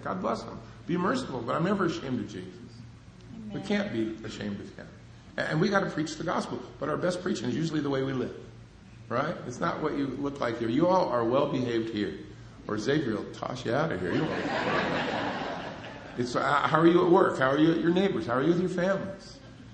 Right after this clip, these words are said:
Speaker 1: You know, are you living the life in such a way that, that when they see you, they might, even if they're e-, speak of you as evildoers, they may glorify the Lord on the day he comes knocking at their door, because they'll hear it and they'll go, "Well, you know, I know so-and-so, and,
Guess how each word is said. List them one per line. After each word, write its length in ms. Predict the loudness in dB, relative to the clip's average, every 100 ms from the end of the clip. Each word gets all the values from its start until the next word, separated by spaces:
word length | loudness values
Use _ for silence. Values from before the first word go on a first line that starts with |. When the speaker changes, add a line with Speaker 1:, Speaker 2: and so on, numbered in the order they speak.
| -10
Speaker 1:
You 80 | -6
know, 140 | -2 0
are 100 | 2
you 120 | 2
living 260 | 4 2
the 60 | 2
life 280 | 2 0 -2
in 80 | -4
such 280 | -6 -6
a 40 | -2
way 180 | 0 2
that, 260 | 0 -4 -10 -16 -20 -12
that 120 | -8
when 120 | -4 -4
they 100 | -4
see 240 | -4 -4
you, 560 | -2 -2 0 -2 -4 -6
they 120 | -4 -2
might, 360 | 0 0 0
even 160 | -2 0
if 160 | -2
they're 200 | -2 -4
e-, 200 | -4 -8 -10 -18
speak 260 | -4 0 0
of 120 | 0
you 120 | -2
as 120 | 0 0
evildoers, 520 | -2 0 0 0 -2
they 80 | -2
may 260 | -2 -4 -8 -16 -8
glorify 560 | 0 2 4 2 2 2
the 100 | 2
Lord 220 | 2 2
on 80 | 2
the 80 | 0
day 180 | 0
he 100 | 0
comes 300 | 0 -2 -4
knocking 300 | -2 -2 -2
at 100 | -4
their 160 | 0 0
door, 220 | 0 -2
because 340 | -2 -2 -2 -4 -10 -6
they'll 220 | 0 0
hear 220 | 2 2
it 40 | 2
and 80 | 0
they'll 100 | -2
go, 80 |
"Well, 180 | -2 0
you 100 | 2
know, 160 | 2 2
I 100 | 2
know 360 | 4 4 2 -8 -10
so-and-so, 560 | -2 0 2 0 -2 -2
and, 140 | -6